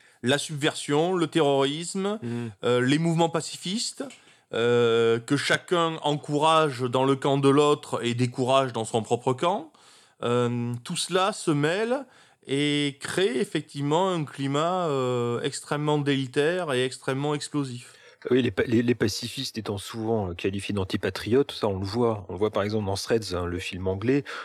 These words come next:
Speaker 2: où, euh, les, les pacifistes qui, qui tirent la sonnette d'alarme, euh, sur la menace nucléaire sont traités, voilà, d'antipatriotes, d'an-, euh, de, d'an-, d'antinationaux, euh, qui,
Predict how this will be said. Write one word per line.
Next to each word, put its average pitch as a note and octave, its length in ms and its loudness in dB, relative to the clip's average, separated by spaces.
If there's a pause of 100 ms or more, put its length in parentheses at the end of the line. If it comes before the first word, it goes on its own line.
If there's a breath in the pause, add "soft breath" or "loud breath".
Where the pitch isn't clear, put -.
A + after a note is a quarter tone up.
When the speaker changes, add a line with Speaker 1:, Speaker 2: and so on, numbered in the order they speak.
(220 loud breath)
Speaker 2:
où, G2+ 180 0
euh, F2 180 4
les, F2 600 -4
les F#2 100 -4
pacifistes A2+ 640 -4
qui, A2+ 180 -6
qui A2 280 -8
tirent C#3 220 -2
la A#2 100 2
sonnette G#2+ 340 0
d'alarme, A2 480 0 (400 loud breath)
euh, F2+ 220 -2
sur - 180 -4
la F#2+ 100 0
menace G2+ 300 0
nucléaire B2 440 2
sont G#2 120 -6
traités, A2 360 0
voilà, G2 240 2
d'antipatriotes, G2+ 880 -2
d'an-, F#2 240 -6
euh, E2+ 360 -8 (380 loud breath)
de, F#2 280 -6
d'an-, F#2 260 -6
d'antinationaux, G2 1000 -4
euh, F2 420 -8
qui, F2 420 -20